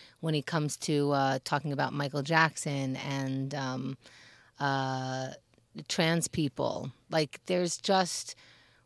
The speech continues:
what you know, you know, but he's, he's not gonna be a great person because he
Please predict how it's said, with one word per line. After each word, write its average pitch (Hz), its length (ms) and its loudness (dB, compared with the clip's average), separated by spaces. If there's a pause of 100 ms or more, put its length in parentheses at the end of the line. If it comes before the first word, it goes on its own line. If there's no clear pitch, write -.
what 170 260 4
you 170 160 2
know, 151 500 2 (440)
you 160 100 -2
know, 147 240 2
but 156 320 2
he's, 170 460 -2
he's 175 240 -2
not 185 200 4
gonna 202 120 2
be 190 160 4
a - 20 2
great 165 340 0
person 170 460 0
because 151 540 2
he 151 440 -4